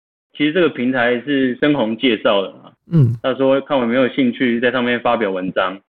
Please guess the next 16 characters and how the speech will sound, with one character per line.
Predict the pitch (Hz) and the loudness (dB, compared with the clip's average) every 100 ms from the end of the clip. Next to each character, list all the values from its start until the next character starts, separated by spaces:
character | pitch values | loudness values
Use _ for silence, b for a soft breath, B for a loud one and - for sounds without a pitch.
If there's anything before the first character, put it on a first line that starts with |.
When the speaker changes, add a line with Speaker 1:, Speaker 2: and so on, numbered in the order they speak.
| _ _ _ | _ _ _
Speaker 2:
他 | - 151 | -4 -2
就 | 147 | 0
是 | 156 | 0
问 | 175 135 | 2 2
你， | 113 | -2
然 | 107 | -4
后 | 139 | -2
你 | |
就 | 127 | 0
答 | 131 131 | 0 0
应 | 123 | -2
了。 | - 104 _ _ _ - | -6 -14 _ _ _ -2
Speaker 1:
对， | 139 117 98 - - | 2 2 0 -10 -4
我 | 156 | -2
其 | - 214 | 0 0
实 | 208 196 185 | 2 0 -2